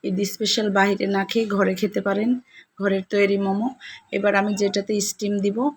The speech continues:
সেটাতে ভালো করে তেল লাগিয়ে নিচ্ছি। তেল না লাগালে মোমো লেগে যেতে পারে পাত্রের গায়ে, তাই ভালো করে তেল লাগিয়ে নিচ্ছি এবং প্রতিটি মোমো আলাদা আলাদা দিচ্ছি একটার গায়ের সাথে, যাতে আরেকটা না লাগে।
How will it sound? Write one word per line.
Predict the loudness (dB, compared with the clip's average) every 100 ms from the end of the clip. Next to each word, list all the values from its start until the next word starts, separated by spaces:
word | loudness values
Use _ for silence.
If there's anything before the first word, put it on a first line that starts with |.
| _ _ _ -8
সেটাতে | -2 0 0 0
ভালো | 2 2 2
করে | 0 -2
তেল | 2 2
লাগিয়ে | 4 2 2 0
নিচ্ছি। | -2 -4 -2 -2
তেল | 0 -2 0 0
না | 2
লাগালে | 4 2 2 0
মোমো | 0 0 -2 -2 -4
লেগে | 0 2 2
যেতে | 0 0 0
পারে | 0 0 -2 _ -20 -20 -8
পাত্রের | -2 -2 -2 -4 0
গায়ে, | 0 -2
তাই | -2 -2 0
ভালো | 2 0 0
করে | -2 0
তেল | 0 2
লাগিয়ে | 2 2 2
নিচ্ছি | 0 -2 0 0
এবং | 0 -2 -4
প্রতিটি | -6 -6 -6 -2 -4 -4 _ _ _ _ _ _ _ -2
মোমো | 0 2 0 4
আলাদা | 4 4 2
আলাদা | 2 4 4 2 0
দিচ্ছি | -6 -6 -4 -4 -4 _ -20 -12 -6
একটার | -6 -2 -2
গায়ের | 2 2 2
সাথে, | -2 -2
যাতে | 0 4
আরেকটা | 4 4 0 -4
না | 0 2
লাগে। | 0 0